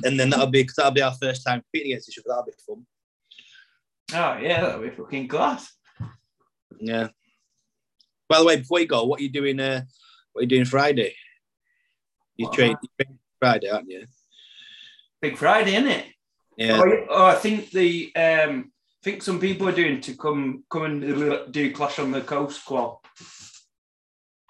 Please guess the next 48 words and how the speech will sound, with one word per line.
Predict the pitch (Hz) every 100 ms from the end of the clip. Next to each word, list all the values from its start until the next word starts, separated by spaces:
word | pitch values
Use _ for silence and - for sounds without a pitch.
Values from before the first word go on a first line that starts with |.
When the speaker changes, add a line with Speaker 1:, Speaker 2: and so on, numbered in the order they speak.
| - -
Speaker 1:
Okay, | 123 127 127 117
cool. | 135
I |
was | 127
gonna | 165
say, | 139 160
um, | 151 147
um, | 139 127 -
Flash, | - 160 - - 127
um, | 120 127
I'm | 127
not | 131 165
hundred | 156 147
percent | 135 123
sure, | 139
but | -
Flash | 143 135 123
might | 113
be | 101
up, | 110 -
so, | - 110 107 - - - - - _
uh, | 107
as | 107
I |
say, | 107 117
I |
might | 110 110 -
pop | 110 117
in | 117
and, | 107 104
uh, | 101 - _ _
say | - 107
hello | 107 107
if | 104
you're | 104
about. | 101 101 101 -
But | 104 - _ _ _ _
Speaker 2:
Yeah, | 147 160
definitely. | 151 160 - 135 135
Co-, | 160 151 - - - _ -
yeah, | 160 - - - -
wel-, | 143 143 -
welcome | 139 139 135 131
anytime. | 139 135 139 135 123
Come | 139
and | 139
train, | 131 135 135 131
whatever. | - 131 127